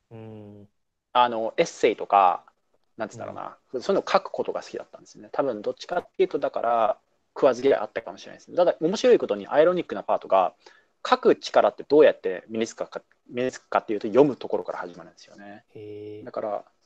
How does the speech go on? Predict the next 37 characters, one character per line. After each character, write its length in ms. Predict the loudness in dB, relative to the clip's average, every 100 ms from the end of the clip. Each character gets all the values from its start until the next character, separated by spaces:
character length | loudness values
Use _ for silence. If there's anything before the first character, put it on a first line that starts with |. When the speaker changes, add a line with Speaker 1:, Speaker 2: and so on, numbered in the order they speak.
| -20 -20 _ _
Speaker 2:
ら 80 | -2
読 20 | 2
ん 40 |
で、 80 | 4
Speaker 1:
ま 80 | 4
あ 40 |
で 100 | 2
も 100 | 0
も 40 | 4
し 80 |
か 120 | 4 4
し 80 |
た 60 | 2
ら 260 | -4 -4 -10 -6
変 80 |
わ 80 | -4
る 80 | -4
と 80 | -4
思 160 | -6
う 80 | -4
よ。 300 | -6 -10 -16 _
あ 100 | -12
の、 140 | -10 2
Speaker 2:
変 100 | 6
わ 80 | 6
る 40 |
か 140 | 4
も 60 | -4
し 120 | -4
れ 40 | -6
な 60 |
い 40 | -8
で 40 |
す 120 | -12
ね。 200 | -14 -14 -16
Speaker 1:
そ 160 | -12
の、 400 | -8 -8 -10 -14